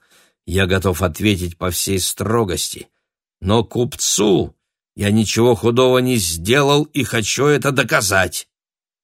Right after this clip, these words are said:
Слушай, я ведь был у тебя в тот вечер, накануне ярмарки. Ты случаем не помнишь, в котором часу?»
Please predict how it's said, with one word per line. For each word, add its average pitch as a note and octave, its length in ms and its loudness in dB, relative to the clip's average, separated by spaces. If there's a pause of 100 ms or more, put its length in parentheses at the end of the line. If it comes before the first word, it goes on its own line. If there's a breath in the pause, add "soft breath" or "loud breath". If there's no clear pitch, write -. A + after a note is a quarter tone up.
(140)
Слушай, - 640 2 (680)
я E3+ 180 6
ведь G3+ 180 2
был F#3 260 6
у C#3 60 4
тебя F3 280 2
в G2+ 80 -6
тот D3+ 220 2
вечер, D#3+ 380 2
накануне C#3+ 520 2
ярмарки. C#3 640 -2 (840)
Ты A2+ 120 -2
случаем C3+ 540 -2
не B2+ 100 0
помнишь, F3+ 600 0
в - 160 -10
котором C3+ 380 -4
часу?» B2 520 -4